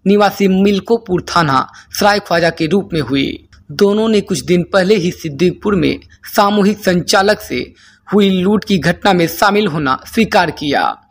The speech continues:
घायल का इलाज पीएचसी करंजा कला में कराया गया।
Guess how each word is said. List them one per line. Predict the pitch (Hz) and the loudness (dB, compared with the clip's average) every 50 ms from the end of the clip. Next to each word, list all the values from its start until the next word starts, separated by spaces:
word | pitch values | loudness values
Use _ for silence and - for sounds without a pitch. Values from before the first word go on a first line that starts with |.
| _ _ _ _ - | _ _ _ _ -2
घायल | 156 - 165 175 175 175 170 160 | 0 2 2 2 2 2 0 0
का | - 165 160 | 0 -2 -2
इलाज | 156 160 160 147 185 185 147 127 - - | 0 -2 -2 0 0 0 0 -2 -6 -12
पीएचसी | - _ _ _ _ _ - 185 208 208 - - - - - 247 | -20 _ _ _ _ _ -2 0 0 0 0 -2 -6 -4 -4 -4
करंजा | 247 - 190 175 175 170 156 160 151 | -2 0 0 0 2 2 2 0 0
कला | - 170 175 196 185 | 0 0 0 0 0
में | 156 127 127 - _ | 0 -2 -6 -6 _
कराया | - - 196 - 160 151 143 127 | -2 0 2 2 2 2 0 0
गया। | 120 123 123 117 98 78 - - - - _ | 0 0 0 2 2 0 0 -4 -8 -18 _